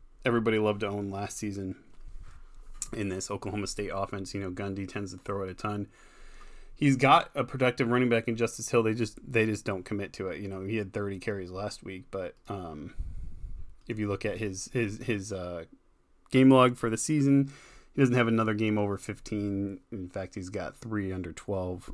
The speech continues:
Um, you know, it's hard to, it's hard to, to roster Hill knowing that the usage is that inconsistent, but at the same time, it's a good thing for Cornelius 'cause, you know, he's gonna throw the ball a bunch in a good matchup this week.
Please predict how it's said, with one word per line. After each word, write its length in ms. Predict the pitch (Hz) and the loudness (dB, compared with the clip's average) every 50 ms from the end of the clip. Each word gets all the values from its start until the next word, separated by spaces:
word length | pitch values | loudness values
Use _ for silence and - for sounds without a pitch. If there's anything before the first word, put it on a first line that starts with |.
| - | -8
Um, 420 | - 95 90 87 85 80 80 - - _ _ - - - - - - - - - - - - - - - - - - - - - - - - - _ - - - - - | -8 -6 -6 -6 -6 -8 -8 -10 -12 _ _ -20 -20 -20 -20 -20 -20 -20 -20 -20 -20 -20 -20 -20 -20 -20 -20 -20 -20 -20 -20 -20 -20 -20 -20 -20 _ -20 -18 -18 -14 -14
you 260 | - - - - 107 | -14 -8 -6 -6 -4
know, 140 | 95 85 65 | -4 -6 -8
it's 160 | 101 - - | -8 2 8
hard 220 | 139 131 131 127 | 8 10 10 10
to, 120 | 123 117 117 | 10 8 8
it's 200 | 113 107 120 - | 8 4 4 8
hard 180 | 139 131 120 | 10 10 10
to, 100 | 120 113 107 - - - 160 160 | 10 8 6 4 -4 -6 -6 2
to 160 | 127 123 107 | 2 4 4
roster 640 | 107 110 107 107 113 - - - 117 107 107 104 101 104 107 - - _ | 6 6 6 6 4 2 2 0 2 2 2 0 -2 -4 -10 -14 -16 _
Hill 380 | - - - 131 120 113 113 110 | -10 2 6 8 8 8 8 6
knowing 340 | 110 107 110 107 107 107 | 4 2 2 2 2 0
that 160 | 98 95 92 98 | 0 -2 -2 -2
the 260 | 104 98 101 98 98 | 0 0 0 0 0
usage 420 | 101 107 110 107 - 110 101 95 | 0 0 0 0 0 -4 -4 -4
is 120 | 101 95 92 | -6 -4 -2
that 200 | 104 101 98 - | -2 -2 0 0
inconsistent, 800 | 113 113 110 107 104 101 - - 113 - - 117 117 - - | -2 -2 -2 -2 -4 -4 -4 -6 -6 -6 -4 -4 -4 -4 -2
but 100 | - 107 | -2 -2
at 100 | 107 101 | -2 -2
the 60 | 107 | -4
same 220 | - - 110 107 101 | -4 -4 -4 -4 -2
time, 400 | - 107 107 104 101 98 98 95 | -2 -2 -2 -2 -2 -4 -6 -6
it's 200 | - 104 - - | -10 -12 -10 -10
a 60 | 98 | -12
good 360 | 92 - - - 117 113 117 - | -12 -8 -2 -2 -2 -2 -2 -4
thing 300 | 117 113 110 110 107 101 | -4 -2 -2 -2 -4 -4
for 180 | - 101 95 | -6 -8 -8
Cornelius 480 | - - 110 107 107 107 101 98 95 - | -6 -6 -4 -4 -2 -2 -4 -4 -6 -8
'cause, 140 | - 101 98 | -10 -8 -6
you 80 | 98 | -4
know, 120 | 98 95 95 | -4 -2 -2
he's 160 | 104 98 104 | -2 0 0
gonna 180 | 107 98 92 | -2 -2 -2
throw 180 | - - 107 98 | -4 -2 -2 -2
the 80 | 95 90 | -2 0
ball 240 | 98 95 92 92 | 0 0 2 2
a 20 | 90 | 2
bunch 340 | 90 98 92 87 - - - | 0 -2 -2 -2 -6 -8 -10
in 160 | - - 101 | -6 -6 -6
a 40 | 90 | -4
good 180 | 95 101 92 95 | -4 -4 -4 -4
matchup 460 | 95 95 90 85 - - 95 82 92 | -4 -4 -6 -6 -4 -6 -6 -6 -6
this 220 | 98 92 - - | -10 -10 -8 -8
week. 400 | - 98 95 92 - - - - | -8 -8 -8 -8 -10 -14 -16 -16